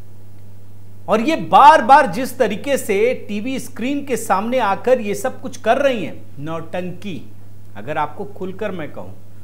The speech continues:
तो उस नौटंकी में आपको सियासी जवाब भी मिलेगा। तो तेजिंदर बग्गा जी ने जो किया है,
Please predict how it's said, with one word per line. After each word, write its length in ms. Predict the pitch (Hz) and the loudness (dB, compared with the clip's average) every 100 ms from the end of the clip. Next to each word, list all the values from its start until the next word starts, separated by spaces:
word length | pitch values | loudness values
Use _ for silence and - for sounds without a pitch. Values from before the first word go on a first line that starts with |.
| - - - - - - | -12 -12 -12 -12 -10 -2
तो 80 | 311 | 0
उस 240 | 294 - | 0 -4
नौटंकी 600 | 220 208 208 269 269 302 | -2 0 0 0 -2 -4
में 160 | 330 311 | 0 2
आपको 360 | 254 240 330 | 2 0 -6
सियासी 480 | 302 226 175 170 285 | -6 -2 -2 -2 -6
जवाब 340 | 196 151 202 | -6 -2 -2
भी 160 | 170 156 | -2 -8
मिलेगा। 340 | 120 87 85 - - - - | -10 -10 -12 -12 -12 -12 -10
तो 60 | 139 | -10
तेजिंदर 520 | 135 170 156 233 285 | -6 -6 -4 2 2
बग्गा 360 | 185 165 185 269 | 2 -2 2 2
जी 140 | 214 | 0
ने 120 | 269 | -2
जो 140 | 247 233 | -4 -6
किया 320 | - 226 277 | -6 2 4
है, 480 | 220 196 262 - | 6 2 -2 -8